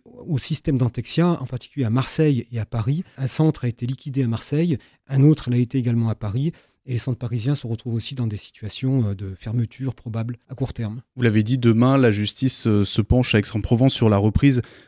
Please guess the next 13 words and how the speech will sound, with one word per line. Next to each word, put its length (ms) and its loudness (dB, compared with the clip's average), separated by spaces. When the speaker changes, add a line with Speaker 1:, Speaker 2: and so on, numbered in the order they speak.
Speaker 2:
de 160 0
ces 160 0
trois 200 0
centres 400 0
Dentexia 480 2
de 60 2
l'agglomération 520 4
lyonnaise. 420 6
C'est 100 -4
une 100 2
échéance 440 2
qui 160 -2
est 120 4